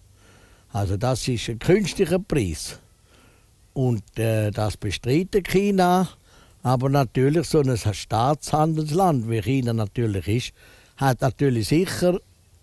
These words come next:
Preisgestaltungen. Und jetzt schlagen die Chinesen zurück. Und die haben nicht Unrecht. Die sagen, was machen die denn da bei deren Energie, die ihr da subventioniert mit dreißig Milliarden?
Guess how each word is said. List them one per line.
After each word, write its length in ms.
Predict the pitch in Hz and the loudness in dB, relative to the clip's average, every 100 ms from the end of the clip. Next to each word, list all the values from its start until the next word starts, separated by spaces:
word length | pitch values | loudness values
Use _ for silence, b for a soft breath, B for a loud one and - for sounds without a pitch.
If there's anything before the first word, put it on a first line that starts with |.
| _ | _
Preisgestaltungen. 1040 | 147 160 - - - 120 87 - 76 - - _ b b b - | 2 2 0 -4 -2 -2 -2 -6 -12 -12 -16 _ b b b -4
Und 100 | 104 | -2
jetzt 160 | 101 | -2
schlagen 240 | - 135 143 | -2 -2 -2
die 80 | |
Chinesen 500 | - 143 143 151 170 | -2 0 0 0 -4
zurück. 500 | - 202 220 - - - | -2 0 0 -2 -14 -14
Und 160 | 82 | -10
die 100 | 107 | -6
haben 80 | 95 | -4
nicht 200 | 110 123 | -4 -2
Unrecht. 720 | 139 151 135 78 - - - - - b b b b b b - | -2 0 -2 -4 -8 -16 -20 -20 -20 b b b b b b -10
Die 120 | 101 | -8
sagen, 380 | 98 101 98 95 | -4 -4 -4 -6
was 200 | 85 101 | -8 -6
machen 420 | 101 98 - 82 | -6 -6 -6 -8
die 200 | 92 95 | -4 -4
denn 280 | 123 131 139 | -4 -4 -2
da 320 | 156 175 143 - _ b b b b b b | -2 -2 -4 -8 _ b b b b b b
bei 120 | 135 123 | -4 0
deren 360 | 131 127 131 | 0 0 0
Energie, 580 | 139 135 135 123 139 143 | 0 0 0 0 0 0
die 280 | 139 139 139 | 0 0 0
ihr 120 | 143 | -2
da 240 | 143 139 127 | 0 -2 0
subventioniert 1120 | 151 143 - 143 139 - 135 139 147 139 143 | -2 -4 -2 -2 -2 -2 0 0 0 0 -2
mit 220 | 143 131 | -4 -2
dreißig 360 | 143 147 139 - | 0 0 0 -4
Milliarden? 720 | 139 143 147 160 185 190 302 | -4 0 2 2 0 -2 -6